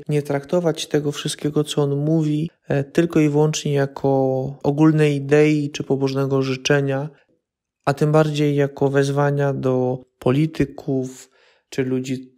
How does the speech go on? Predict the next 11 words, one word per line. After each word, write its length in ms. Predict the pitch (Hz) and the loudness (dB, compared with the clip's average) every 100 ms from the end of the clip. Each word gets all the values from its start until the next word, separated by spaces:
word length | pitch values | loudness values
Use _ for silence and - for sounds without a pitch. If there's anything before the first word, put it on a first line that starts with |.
| - | -8
odpowiedzialnych 920 | 143 - 139 135 147 147 143 135 135 | -8 -4 -2 0 2 2 0 -4 -4
za 520 | 131 123 123 123 - - | -4 -2 -4 -6 -10 -6
politykę 460 | 131 131 127 - | -6 -4 -4 -4
światową. 640 | - - 131 127 120 120 120 _ | -6 -6 -4 -2 -2 -6 -10 _
On 280 | 135 151 156 | 0 2 2
nieustannie 680 | 156 143 143 - 160 151 147 | 2 0 -2 0 0 0 -4
chce 340 | - - 143 | -6 -2 -2
uświadomić 580 | 143 - 143 147 143 143 - | -2 -4 -2 -2 -2 -8 -10
każdemu 560 | - 139 139 156 139 | -8 -4 0 2 0
człowiekowi, 720 | 135 131 131 127 139 131 139 180 _ _ - | -4 -4 -2 -4 -4 -4 -4 -6 _ _ -8
że 720 | 139 131 139 139 135 139 | -6 -4 -2 -2 -2 -4